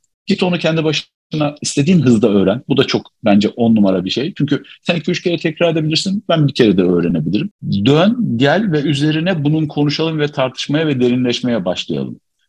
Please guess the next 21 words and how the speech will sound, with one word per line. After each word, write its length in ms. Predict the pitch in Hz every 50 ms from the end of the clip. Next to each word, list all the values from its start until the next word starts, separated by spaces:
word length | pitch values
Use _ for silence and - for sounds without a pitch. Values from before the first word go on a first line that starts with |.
| _ -
noktası. 560 | 104 104 95 - - - 87 - - - - - - - _ _ _ -
Ee, 760 | 110 107 107 101 101 98 95 95 95 95 92 92 92 90 90 - _ _ _ _ -
çünkü 360 | 190 202 - 180 156 - - - _ _ _ _ -
biz 460 | 120 120 170 208 170 - - - - _
çok 360 | - - - 165 165 170 -
hızlı 220 | 156 131 117 120 110
geçiyoruz. 640 | 92 101 - - - 82 69 - - - - - _ _ _ _ _ _ _ _ _ _ _ _ _ _ _
Çok 260 | - - 156 151 151 -
hızlı 360 | 131 113 117 120 104 - - - _ _ _
ilerliyoruz. 760 | 127 113 104 95 92 87 80 80 76 71 67 67 - - - - _ _ _ _ _
Ülke 260 | - 147 123 - 165 143
gibiyiz 380 | 110 101 76 80 73 71 -
birazcık. 640 | 80 76 - - _ _ _ - 67 65 - - - _ _ -
Yani 140 | 78 101 117
ülkeye 220 | - - 143 120
benzetiyorum 460 | 110 101 87 87 78 - 87 78 73
sınıftaki 500 | 73 - - 101 - - - 85 - -
hayatı. 340 | 78 78 73 69 - 147 170
Birileri 300 | 214 170 120 127 160 156
bize 120 | 156 151
anlatıyor. 600 | - 104 127 139 143 135 - - 117 92 - -